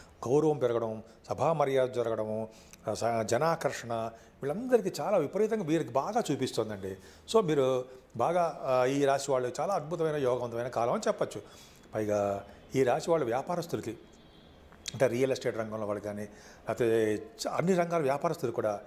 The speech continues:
సిమెంట్ రంగంలో కానీ, చాలా కెమికల్స్ రంగంలో, చాలా వాటికి సైంటిస్టులకి వాళ్ళకి, ఈ వ్యాపారస్తులందరికీ కూడా ఫైనాన్షియల్‌గా బాగా ఆగస్టు సెప్టెంబర్లో కలిసి వచ్చే కాలంగా చెప్పొచ్చు. అలాగే వివాహం కాని వాళ్ళకి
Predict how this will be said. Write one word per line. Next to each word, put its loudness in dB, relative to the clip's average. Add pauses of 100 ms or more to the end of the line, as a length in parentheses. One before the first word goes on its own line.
(140)
సిమెంట్ -2
రంగంలో -2
కానీ, -6 (180)
చాలా 2
కెమికల్స్ 0
రంగంలో, -4 (480)
చాలా 2
వాటికి 2
సైంటిస్టులకి -2
వాళ్ళకి, -4 (380)
ఈ 2
వ్యాపారస్తులందరికీ 0
కూడా 0 (360)
ఫైనాన్షియల్‌గా 2 (120)
బాగా 0
ఆగస్టు -2
సెప్టెంబర్లో -2 (360)
కలిసి 4
వచ్చే 2
కాలంగా 0
చెప్పొచ్చు. -6 (420)
అలాగే 0 (280)
వివాహం 4
కాని -2
వాళ్ళకి -4